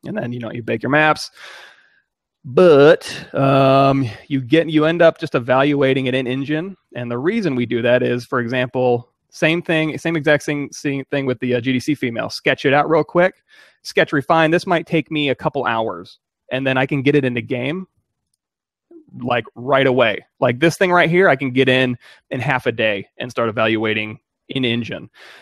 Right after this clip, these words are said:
Uh, and the reason why that's cool is because once you're in engine, and this is obviously just an Unreal test scene, but it, here's my sketch. That's my goopy, gross,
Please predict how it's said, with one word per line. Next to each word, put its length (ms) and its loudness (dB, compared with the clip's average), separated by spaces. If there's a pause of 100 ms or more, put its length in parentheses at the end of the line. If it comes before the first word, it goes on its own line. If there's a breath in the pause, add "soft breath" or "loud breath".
(160 loud breath)
Uh, 260 2
and 100 -2
the 60 0
reason 260 4
why 140 4
that's 200 4
cool 420 2
is 100 2
because 340 0
once 200 -4
you're 100 0
in 120 0
engine, 500 -4 (440)
and 100 -10
this 140 -8
is 80 -8 (100)
obviously 400 -2
just 160 -8
an 80 -6
Unreal 260 -4
test 260 -2
scene, 260 -6
but 240 2 (480 soft breath)
it, 140 0
here's 200 4
my 120 4
sketch. 400 0
That's 160 0
my 160 2
goopy, 720 -4 (340)
gross, 720 0